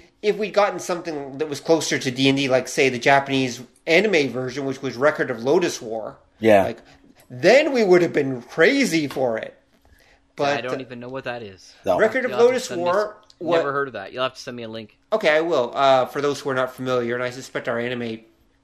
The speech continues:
Speaker 1: watchers are, Record of Lodoss War. Okay, so D and D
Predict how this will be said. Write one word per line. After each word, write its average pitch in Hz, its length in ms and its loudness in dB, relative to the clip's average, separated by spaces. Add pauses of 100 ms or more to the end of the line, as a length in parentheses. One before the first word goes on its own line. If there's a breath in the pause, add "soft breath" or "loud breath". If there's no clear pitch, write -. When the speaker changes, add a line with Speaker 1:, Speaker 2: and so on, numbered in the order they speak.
(160)
Speaker 1:
watchers 135 480 -2
are, 117 180 -6 (240 loud breath)
Record 202 260 0
of 202 120 -4
Lodoss 214 340 -2
War. 151 200 -2
Okay, 180 380 -2
so - 260 -4
D 196 260 -6
and 247 140 -2
D 165 360 -4